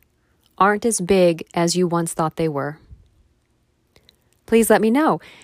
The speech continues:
Uh, comment wherever you listen to this podcast.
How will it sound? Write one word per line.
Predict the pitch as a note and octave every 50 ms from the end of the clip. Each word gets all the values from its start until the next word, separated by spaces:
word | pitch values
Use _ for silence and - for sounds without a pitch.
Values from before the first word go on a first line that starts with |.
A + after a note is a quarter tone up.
| _ _ -
Uh, | E3+ E3+ E3+ D#3+ D3+ - - -
comment | - G#3+ G#3 G#3+ G#3 G3+ - F3+
wherever | F#3+ F#3 F3+ F#3 F#3+
you | F#3+ F#3 F3+
listen | F3 F3+ F3 - F#3 F3 E3+ E3+
to | - - F3 D#3
this | D3 D3 -
podcast. | - - - G3 G#3+ A#3 A3+ - - A3+ G#3 G3+ G3+ G#3 - - - -